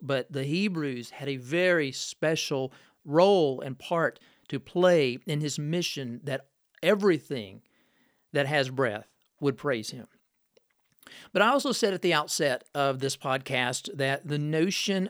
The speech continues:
of the blessing of the nations in the writings involved a person, that is God's anointed one.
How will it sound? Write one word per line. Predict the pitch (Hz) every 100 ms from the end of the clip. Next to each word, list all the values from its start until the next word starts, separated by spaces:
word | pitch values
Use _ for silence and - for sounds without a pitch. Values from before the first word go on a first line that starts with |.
| -
of | 160 156 139 117 - -
the | 135
blessing | 123 147 160 - - 160
of | 143
the | 139
nations | 131 127 - 113 117 117 -
in | 135 135 127 131 127 107 -
the | 120 123
writings | 131 131 123 113 104 117 - _ _ _ _ -
involved | 175 165 151 170 180 185 160 -
a | 143 135
person, | - 220 214 - 120 135 151
that | 143 156
is | 135 135 -
God's | 147 143 139
anointed | - 160 190 214 170 139 123
one. | 104 87 113